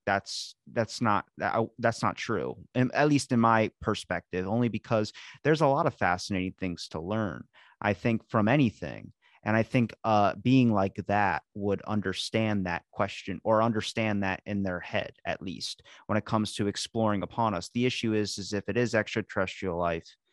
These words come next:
is it harmful or would it be helpful towards us? And I think if from everything that we've seen, no contact being made, at least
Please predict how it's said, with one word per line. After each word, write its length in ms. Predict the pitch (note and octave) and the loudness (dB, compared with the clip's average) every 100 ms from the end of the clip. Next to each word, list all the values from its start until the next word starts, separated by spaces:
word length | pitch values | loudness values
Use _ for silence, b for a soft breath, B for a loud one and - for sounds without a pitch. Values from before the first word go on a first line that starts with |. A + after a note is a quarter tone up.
| _ - | _ -2
is 180 | A2+ G2 | 0 0
it 140 | G2 | -2
harmful 680 | - A2+ A#2 B2 - C#3 D3 _ _ - | -2 0 2 0 -2 -4 -6 _ _ 2
or 160 | A#2 | 4
would 180 | A2 A2 | 4 2
it 80 | G#2 | 0
be 140 | G2+ | -4
helpful 520 | F#2+ A#2+ - - F2+ - | -2 -2 -4 -10 -12 -12
towards 360 | - A2+ G2+ D2+ | -4 -2 -2 -6
us? 280 | G1+ - | -8 -8
And 100 | F#2+ | -4
I 120 | G#2 C3 | -2 -2
think 220 | A#2+ - _ _ - _ _ _ - | -4 -6 _ _ -20 _ _ _ -8
if 160 | A2+ | -8
from 300 | - A2+ G#2+ - | -2 -2 0 -2
everything 300 | A2+ A2 A2 | -4 0 0
that 160 | F#2 | 0
we've 160 | G#2+ A2+ | -2 -4
seen, 300 | - G2+ F#2+ | -4 -2 0
no 120 | G2+ | 0
contact 720 | - - G#2 G#2 G#2 F#2 - | -2 0 0 0 0 -2 -2
being 240 | G2+ F#2 F#2+ | -6 -4 -2
made, 220 | F#2+ F2 | -2 -4
at 100 | B1 | -6
least 320 | F2+ - | -10 -12